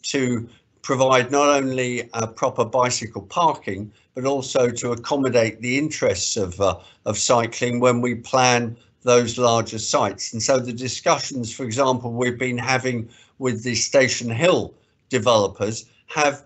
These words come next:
uh, uh, included quite a large amount of time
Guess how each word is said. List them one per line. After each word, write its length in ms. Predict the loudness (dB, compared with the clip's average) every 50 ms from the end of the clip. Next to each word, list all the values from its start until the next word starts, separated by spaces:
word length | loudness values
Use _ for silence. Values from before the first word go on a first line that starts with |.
| _ -4
uh, 280 | -2 0 0 0 -2 -4 -6
uh, 280 | -6 -4 -2 -2 -2 -2 -4
included 640 | -6 -8 -8 -6 -4 -2 -2 -2 -2 -2 -4 -4 -6 -12 _ _ _ _ _ _
quite 320 | -2 0 2 2 2 2 2
a 60 | 2
large 560 | 2 4 4 4 4 4 2 0 -2 -6 -12 -10 -8
amount 380 | -4 -2 0 0 0 -2 -6
of 120 | -10 -14 -10
time 540 | -6 -2 0 0 0 0 -2 -4 -8 -12